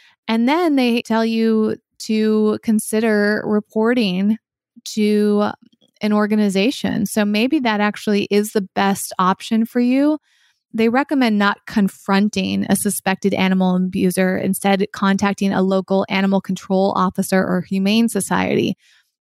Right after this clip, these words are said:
And I know the trick with that is this fear that they'll be taken into a shelter and maybe euthanized or something.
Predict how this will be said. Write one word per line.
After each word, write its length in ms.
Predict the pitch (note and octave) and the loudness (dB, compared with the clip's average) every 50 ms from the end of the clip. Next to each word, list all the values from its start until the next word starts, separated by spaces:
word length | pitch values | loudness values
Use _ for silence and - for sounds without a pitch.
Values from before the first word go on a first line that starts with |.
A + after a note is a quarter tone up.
| _ | _
And 120 | - A3 A3 | -2 0 0
I 60 | A3 | 2
know 160 | A#3 A#3+ C4+ | 2 0 0
the 100 | C4 C4+ | -2 -2
trick 260 | B3+ - - C#4 C#4 - | -4 -4 -6 -6 -2 0
with 180 | A#3+ G#3+ G#3+ - | -2 -2 -2 -2
that 460 | C4 D4 D#4+ D4 A#3+ A3 G#3+ G#3+ - - | -2 0 0 2 2 2 0 0 -2 -2
is 180 | - G#3+ G#3 | -2 -2 0
this 220 | G3+ G#3+ G#3+ - - | 2 0 0 -2 -4
fear 340 | _ B3 A#3 A#3 A#3 A#3 A3+ | _ -2 0 0 2 0 0
that 340 | G#3 G#3 G3+ G3 G3 F3 F#3 | 0 0 0 0 -2 -2 -2
they'll 100 | G#3+ G#3 | -2 -2
be 100 | G3 G#3 | 0 -2
taken 320 | G3+ - G3+ G3+ - G3 G3 | 0 0 0 0 2 0 0
into 320 | F#3+ F#3+ - - G3 G3 | 0 0 -2 0 0 0
a 60 | G3 | 0
shelter 560 | F#3 - B3 A3+ A3+ G#3+ - G#3+ G#3 G#3 G3+ | 0 0 -2 -2 -2 0 0 0 0 2 0
and 260 | G3+ - - F#3+ F#3+ F#3+ | 0 0 0 0 0 0
maybe 560 | F#3+ F#3+ F#3+ F3+ F#3 F#3+ F#3+ F#3+ F#3+ F#3 F#3 - _ _ _ _ _ _ _ - | 0 0 0 0 0 0 2 2 2 0 -2 -4 _ _ _ _ _ _ _ 0
euthanized 840 | A3 A#3+ B3+ - - A#3 A3 G3+ G3 G3 F#3+ G3 F#3+ F#3 - - | 2 2 2 2 0 -2 0 2 2 2 2 2 0 -2 -2 -2
or 40 | G3 F#3 | -2 -2
something. 640 | - - F#3 F#3 F#3 - F#3+ F#3+ F#3+ F#3+ F#3+ F#3+ | 0 -2 -2 -2 -2 -2 0 0 0 0 0 -2